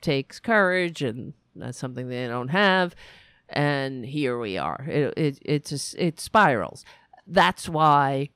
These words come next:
we don't ne-, want them. I mean, they're not a majority party. They, they're not meant to be a majority party. They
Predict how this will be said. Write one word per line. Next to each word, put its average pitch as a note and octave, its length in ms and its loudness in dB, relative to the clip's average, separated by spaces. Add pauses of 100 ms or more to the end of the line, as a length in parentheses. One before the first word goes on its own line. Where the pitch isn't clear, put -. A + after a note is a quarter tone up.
(440)
we F3 220 0
don't F3+ 320 2
ne-, F3 240 -4
want E3+ 480 4
them. D#3 340 0
I B3 80 4
mean, C4 180 0
they're B3 100 4
not C#4 260 2
a C4 60 4
majority G3 720 4
party. D#3+ 420 2
They, D#3 200 2
they're F3 400 2
not F#3+ 540 -2
meant E3+ 420 -4
to - 120 -2
be F3 400 0
a - 80 -6
majority D3+ 640 0
party. F3+ 640 4 (880)
They C#3+ 560 4